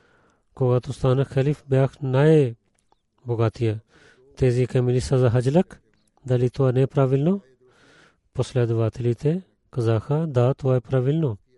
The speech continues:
След това Усман каза, те казват, че аз правя глави на младите хора. Аз правя глави на тези хора, които са добри. Неки, е, те,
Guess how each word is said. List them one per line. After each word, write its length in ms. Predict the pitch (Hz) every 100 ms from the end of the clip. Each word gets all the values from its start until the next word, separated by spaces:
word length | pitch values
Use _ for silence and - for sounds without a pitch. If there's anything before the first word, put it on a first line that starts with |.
| _ _ _ _ _ _ _ _ _ _
След 280 | - 143 131
това 200 | - 131
Усман 540 | 127 - - 131 123 123
каза, 380 | 127 120 147 196 _ _ _ _ _ 135 _ _ - -
те 140 | 135
казват, 480 | - 123 131 165 _ _ _ _ _ _ _ _
че 380 | 139 127 123 131
аз 200 | 147 135
правя 640 | - 135 131 139 143 135 123
глави 480 | 123 143 139 139 120
на 240 | 120 123
младите 460 | 117 117 110 - 127
хора. 220 | 151 160 _ - - _
Аз 160 | 139 -
правя 440 | 135 127 123 131
глави 320 | 117 120 120
на 100 | 127
тези 300 | 120 127 113
хора, 380 | 113 - 127 165 - _ _ _ -
които 260 | 139 123
са 160 | - 131
добри. 460 | 113 123 143 202 240 _ _ _ _ _ _ 117
Неки, 640 | 127 135 143 - 139 139 139
е, 140 | 135
те, 440 | - - 139 135